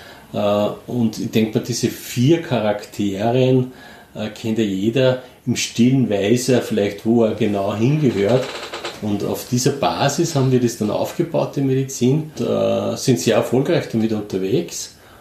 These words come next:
Und wir freuen uns immer wieder, dass wir auch Anfragen haben,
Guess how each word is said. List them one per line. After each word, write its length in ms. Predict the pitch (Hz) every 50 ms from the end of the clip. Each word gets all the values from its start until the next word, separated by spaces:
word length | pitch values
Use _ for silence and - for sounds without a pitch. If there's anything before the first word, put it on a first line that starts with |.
| - - _ -
Und 540 | 107 107 107 107 107 107 107 107 107 101 - - -
wir 240 | - - 107 113 117
freuen 320 | - - 95 92 92 123
uns 180 | 127 127 127 127
immer 280 | 117 120 131 127 123 113
wieder, 200 | 120 127 135 123
dass 260 | - 123 113 - 113
wir 80 | 110 104
auch 420 | 107 - - - - - - -
Anfragen 880 | - - - 101 107 117 135 131 - - 127 120 104 117 120 120 107 95
haben, 500 | 92 92 92 107 - 135 127 123 123